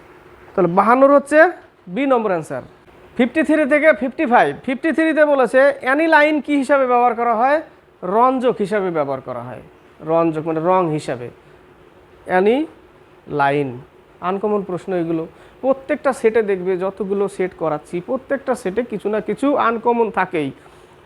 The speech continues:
ওই জন্য শুধু পরীক্ষায়, একটা পরীক্ষা চাকরি করব বলে ওই সেটটাই করব, তাহলে কিন্তু অনেক পরিচিত, মানে জিকে হোক আর ম্যাথ হোক, রিজনিং হোক, তুমি কিন্তু অপরিচিত থাকবে। তাহলে আমি সেটাই বলেছি, যত পরিচিত হবে প্রশ্নের সাথে,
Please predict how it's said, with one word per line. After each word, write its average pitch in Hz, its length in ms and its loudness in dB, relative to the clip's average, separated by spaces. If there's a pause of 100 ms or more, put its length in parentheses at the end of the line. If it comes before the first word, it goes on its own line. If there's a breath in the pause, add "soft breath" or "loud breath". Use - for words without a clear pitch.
(220)
ওই 208 160 0
জন্য 254 320 2
শুধু 240 260 -4
পরীক্ষায়, 247 480 0
একটা 226 260 -2
পরীক্ষা 233 380 -2
চাকরি 247 320 -4
করব 233 260 0
বলে 226 240 2
ওই 202 220 2
সেটটাই 247 460 -2
করব, 196 300 -2
তাহলে 226 220 -4
কিন্তু 262 360 -6
অনেক 247 300 -2 (160)
পরিচিত, 233 400 -2
মানে 226 300 0 (400 loud breath)
জিকে 220 280 -2
হোক 220 260 2
আর 214 120 0
ম্যাথ 220 360 0
হোক, 208 160 0 (160)
রিজনিং 202 300 -2
হোক, 190 240 -4 (160)
তুমি 202 160 -4
কিন্তু 208 320 -4
অপরিচিত 247 520 -2
থাকবে। 160 480 -2 (480 loud breath)
তাহলে 185 160 0
আমি 214 180 2
সেটাই 262 320 4
বলেছি, 233 320 0
যত 220 400 -2
পরিচিত 269 400 -2
হবে 240 260 2
প্রশ্নের 233 360 -2
সাথে, 233 260 -4